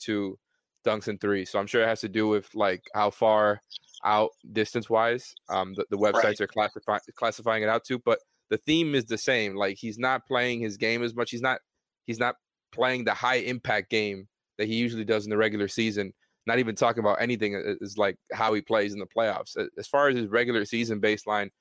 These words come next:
Speaker 1: he's not there. Like, e-, and when you talk about the defense, the steals percentage is way, way down, easily the lowest of his Heat tenure. And now just looking at that,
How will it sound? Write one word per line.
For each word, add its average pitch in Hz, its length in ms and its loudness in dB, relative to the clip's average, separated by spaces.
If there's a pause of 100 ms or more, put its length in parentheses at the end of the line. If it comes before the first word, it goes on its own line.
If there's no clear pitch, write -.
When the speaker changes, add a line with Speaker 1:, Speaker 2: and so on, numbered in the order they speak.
(220)
Speaker 1:
he's 101 140 -6
not 113 260 0
there. 113 240 4
Like, 92 200 -2
e-, 113 100 -6
and 107 140 -6
when 110 120 -2
you 110 80 -6
talk 143 180 2
about 139 160 2
the 117 80 -2
defense, 107 640 -4 (320)
the 120 80 0
steals 180 340 2
percentage 107 560 0
is 101 160 -4
way, 160 500 4
way 127 260 4
down, 107 340 0
easily 147 440 0
the 113 80 4
lowest 110 360 2
of 107 80 -4
his 104 120 -8
Heat 113 160 -8
tenure. 107 380 -4 (480)
And 107 260 0
now 135 220 2
just 131 160 -4
looking 143 180 4
at 135 140 0
that, 165 240 4